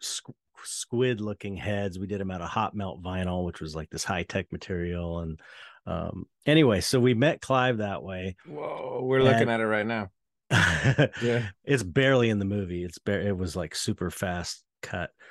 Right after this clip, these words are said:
Speaker 1: Um, and we were gonna do a toy line with him. And so me and Tony went to his house in Beverly Hills to have a meeting with him, got on with him really well. Super, another super cool guy, brilliant,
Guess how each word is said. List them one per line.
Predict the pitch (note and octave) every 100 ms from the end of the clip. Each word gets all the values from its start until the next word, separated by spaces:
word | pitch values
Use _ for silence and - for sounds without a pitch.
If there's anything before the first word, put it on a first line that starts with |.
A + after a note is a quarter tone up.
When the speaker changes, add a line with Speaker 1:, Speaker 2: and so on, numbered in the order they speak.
| - - -
Speaker 1:
Um, | A2+ A2 G2 F2+ - _ _ -
and | C3+ C3+ C3 C3 A#2 -
we | B2 C#3
were |
gonna | D#3+ D3
do | B2+ A2+
a |
toy | - - C#3+ D3 C#3
line | G2 F2 E2+
with | D#2+ -
him. | E2+ D#2+ D#2 - _ -
And | G#2 G2 F#2+
so | - G#2
me | F#2+ G#2+ C3
and | B2+ -
Tony | - A2+ A2+
went | F#2+ F2+
to | -
his | F#2+ -
house | A2+ G#2+ G#2+
in | F#2+
Beverly | F#2 F2 E2+
Hills | G#2 A#2+ A2+ G#2 - _ -
to | G#2
have | F#2
a |
meeting | F#2+ C3 C3+
with | B2+ -
him, | B2 B2 A#2+ _ _ _
got | A#2+ A#2+
on | A#2+ A2+
with | A#2+
him | A#2
really | A#2+ A#2
well. | A2 A2 A2 G#2+
Super, | - - B2 C#3
another | A2 G#2+ A#2 B2 A#2 _
super | - - A#2 B2
cool | - B2+
guy, | B2 A#2+ A#2 A2+ A#2 _ _ _ - _ _ -
brilliant, | C#3 C#3+ D3 D3+